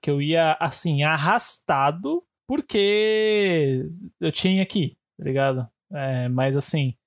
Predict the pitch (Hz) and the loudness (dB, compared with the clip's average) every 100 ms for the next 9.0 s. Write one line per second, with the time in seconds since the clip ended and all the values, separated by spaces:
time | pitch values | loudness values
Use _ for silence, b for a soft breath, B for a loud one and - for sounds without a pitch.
0 | _ 175 185 180 170 170 180 214 196 170 | _ 0 2 4 4 4 4 4 2 2
1 | 180 202 156 156 143 110 107 104 - - | 2 0 0 -2 -2 -2 -2 -4 -8 -12
2 | - - 131 127 120 135 127 123 - 120 | -16 -10 -4 0 0 0 0 -2 0 0
3 | 120 120 117 117 123 127 - - 131 117 | 2 0 0 0 0 0 -2 -2 -2 2
4 | - 127 123 120 120 127 123 123 127 127 | 2 2 2 2 0 0 2 2 2 0
5 | 117 127 120 113 - - 123 120 120 117 | -2 -2 0 0 2 2 2 2 0 -2
6 | - _ _ - - 156 139 139 156 170 | -6 _ _ -10 0 2 2 2 2 2
7 | 190 170 185 160 120 107 - 120 120 127 | 2 0 0 0 0 -4 -6 -2 2 2
8 | 110 - 147 113 107 143 139 120 117 110 | 2 -2 0 0 0 0 0 0 -2 -4